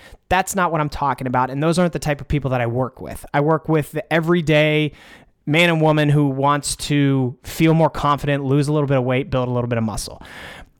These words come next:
For everybody else,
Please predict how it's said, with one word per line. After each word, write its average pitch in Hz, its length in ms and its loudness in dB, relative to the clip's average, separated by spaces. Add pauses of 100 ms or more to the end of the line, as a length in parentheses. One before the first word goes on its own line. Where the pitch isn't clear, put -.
(160)
For 175 720 0 (640)
everybody 170 720 2 (160)
else, 123 400 -4